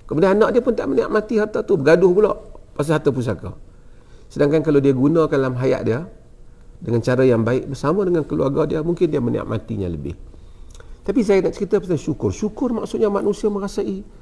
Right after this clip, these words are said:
syukur ni, "Alhamdulillah, syukur." <laughs> Kita senang, tapi bagaimana sehingga benda itu begitu berada di dalam sanubari kita,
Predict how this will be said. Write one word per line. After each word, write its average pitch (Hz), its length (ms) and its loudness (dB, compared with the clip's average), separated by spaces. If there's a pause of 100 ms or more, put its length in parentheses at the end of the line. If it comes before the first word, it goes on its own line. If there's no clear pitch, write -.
(1500)
syukur 220 400 4
ni, 214 160 10 (160)
"Alhamdulillah, 120 560 8
syukur." 117 880 6
<laughs> 107 340 2
Kita 180 220 -2
senang, 190 240 -2
tapi 190 320 -6 (720)
bagaimana 175 800 4
sehingga 160 640 4
benda 165 320 4
itu 170 160 0
begitu 156 800 -2
berada 175 640 2
di 160 240 2
dalam 156 320 2
sanubari 165 800 0
kita, 175 400 -2